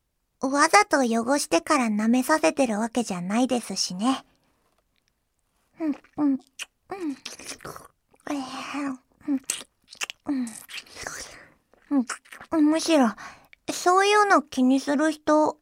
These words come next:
いるですね。いえ、今まで見たことなかったので。うん、うん。だいたい家に来て、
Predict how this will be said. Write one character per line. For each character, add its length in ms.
い 180
る 160
で 160
す 200
ね。 260
い 160
え、 100
今 280
ま 180
で 180
見 160
た 120
こ 140
と 140
な 140
か 160
っ 100
た 140
の 220
で。 100
う 80
ん、 140
う 80
ん。 80
だ 180
い 80
た 260
い 180
家 180
に 180
来 160
て、 280